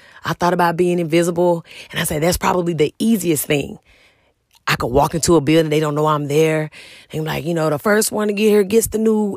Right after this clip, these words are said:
Apple iPod." I'm invisible. I'm skipping at the front of the line, you know, right? And I get at the front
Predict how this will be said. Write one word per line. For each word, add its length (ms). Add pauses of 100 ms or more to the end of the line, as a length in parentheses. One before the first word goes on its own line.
Apple 320
iPod." 680 (460)
I'm 160
invisible. 460
I'm 140
skipping 440
at 120
the 80
front 220
of 60
the 120
line, 420
you 160
know, 220
right? 340
And 100
I 120
get 180
at 100
the 80
front 360